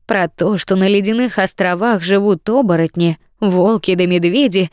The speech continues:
ходили сказки, что служат они у местных князей в дружине,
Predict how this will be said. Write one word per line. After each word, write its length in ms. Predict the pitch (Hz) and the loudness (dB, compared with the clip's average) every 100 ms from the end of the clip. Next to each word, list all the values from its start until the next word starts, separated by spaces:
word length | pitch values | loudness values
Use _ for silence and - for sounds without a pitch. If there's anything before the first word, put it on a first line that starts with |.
| _ _ _ _ | _ _ _ _
ходили 480 | - 277 269 262 269 | -2 0 2 2 0
сказки, 640 | - 330 254 - 175 165 - _ | -2 -2 -2 -2 -4 -4 -8 _
что 380 | - - 196 170 | -14 -2 0 0
служат 580 | - 175 170 226 175 165 | 0 0 2 0 0 -2
они 260 | 180 180 | -2 0
у 100 | 185 | 0
местных 520 | 190 226 220 - 190 - | 0 -2 -2 -2 -2 -2
князей 520 | 208 196 185 233 208 | -2 -2 0 2 0
в 60 | |
дружине, 760 | 175 185 170 175 269 202 170 | 2 2 2 0 0 2 0